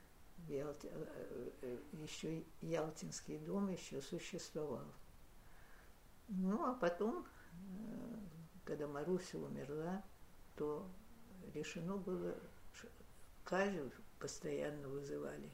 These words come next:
во всякие особые отделы. Достать работу было невозможно, и он решил, что надо уехать. Уехать куда? В Москву, потому что в Москве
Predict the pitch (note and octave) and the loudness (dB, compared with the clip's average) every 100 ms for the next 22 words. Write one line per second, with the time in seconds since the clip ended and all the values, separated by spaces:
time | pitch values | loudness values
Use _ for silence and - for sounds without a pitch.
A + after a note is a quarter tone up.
0 | - - - - F3 G#2 - - A#2 - | -10 -12 -14 -12 2 2 2 0 -2 -2
1 | - C#3+ - - - - - - - - | -4 -6 -8 -12 -6 -2 0 0 -2 -2
2 | - - - A2+ A#2+ C3+ C#3 C#3 E3+ F#3+ | -4 0 2 2 2 0 -4 -2 2 4
3 | F#3+ F#3 F#3 - - - - - - - | 4 2 -2 -8 -12 -14 -14 -12 -10 -4
4 | C3+ C#3 C#3+ - E3+ E3 D#3 D3+ F#3+ F#3+ | 0 2 2 4 4 4 2 6 6 4
5 | C3 C3+ C3+ C3+ C3+ C3 C3+ G3 F3+ F#3 | 2 2 0 0 -2 -2 -2 0 2 2
6 | F3 E3+ E3+ - - C#3 D#3 G3 G#3 - | 2 0 -4 -6 -6 0 2 4 4 4
7 | - F3 F#3 - D3+ C#3+ D3 D#3+ D3+ B2+ | 2 0 0 -2 -4 -2 0 0 0 0
8 | C3+ - - - - C#3+ D3 F3+ - - | -2 -4 -12 -12 -6 -2 2 0 -2 -2
9 | F3+ E3+ B2+ A2+ F#3 F3 F3 - E3 F#3+ | 0 2 0 0 0 0 0 -4 -2 -2
10 | F#3 - - - - D#3 C#3+ D3 - D3 | -2 -10 -12 -10 -6 -2 0 -2 -2 -2
11 | C3+ D3 - - F#3+ G#3+ | -2 -2 0 6 6 6